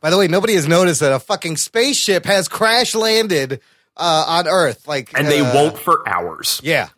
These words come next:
Speaker 2: So right after being in a plane crash and being basically fired from his job, Hal's next stop is to go to his nephew Jason's birthday party.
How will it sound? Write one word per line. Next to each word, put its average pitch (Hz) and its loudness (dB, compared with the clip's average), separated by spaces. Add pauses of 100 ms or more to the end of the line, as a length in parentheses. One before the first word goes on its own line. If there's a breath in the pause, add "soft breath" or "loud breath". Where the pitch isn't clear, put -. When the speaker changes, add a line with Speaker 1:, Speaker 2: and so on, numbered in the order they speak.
(180)
Speaker 2:
So 214 2
right 214 2
after 214 0
being 139 2
in 135 4
a 123 2
plane 127 0
crash 95 -2
and 107 0
being 117 0
basically 127 0
fired 107 0
from 98 -2
his 95 -4
job, 98 0
Hal's 127 0
next 135 0
stop 120 0
is 120 -4
to 123 -4
go 117 2
to 113 4
his 107 0
nephew 123 0
Jason's 107 -2
birthday 110 -4
party. - -10